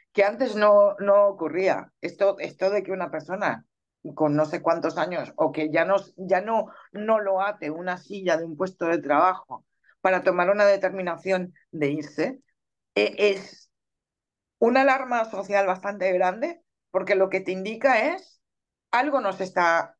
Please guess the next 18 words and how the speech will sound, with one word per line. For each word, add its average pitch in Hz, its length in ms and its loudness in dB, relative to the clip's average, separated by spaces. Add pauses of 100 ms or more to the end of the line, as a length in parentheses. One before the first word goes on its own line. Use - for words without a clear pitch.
haciendo 180 440 -4
bien 170 180 -6
a 156 40 0
nivel 151 240 -2
empresarial, 147 680 -2
o 135 60 -10
sea, 135 140 -12
nuestro 139 220 -10
mindset 175 460 -2
empresarial 185 760 0 (1200)
tiene 185 340 0
que 180 120 0
cambiar. 160 680 0 (280)
Es 175 220 -10
un 208 120 -8
secreto 190 560 2
a 190 80 4
voces 226 600 -2